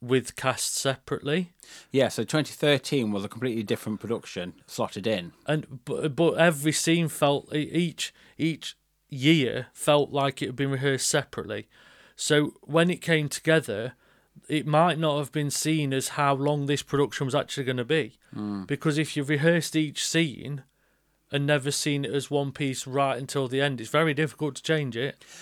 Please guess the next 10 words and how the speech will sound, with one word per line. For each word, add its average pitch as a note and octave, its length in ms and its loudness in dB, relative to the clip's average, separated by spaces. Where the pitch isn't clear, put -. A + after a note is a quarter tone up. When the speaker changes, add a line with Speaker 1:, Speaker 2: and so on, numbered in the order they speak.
Speaker 2:
Well, F3 320 2
the F3 140 2
twenty G#3+ 340 -6
fifty-three F#3 800 0
era, G2+ 500 -4
that D#3 220 -2
seemed D#3+ 280 -2
a D3+ 60 0
lot D#3+ 220 -2
more D#3 340 -2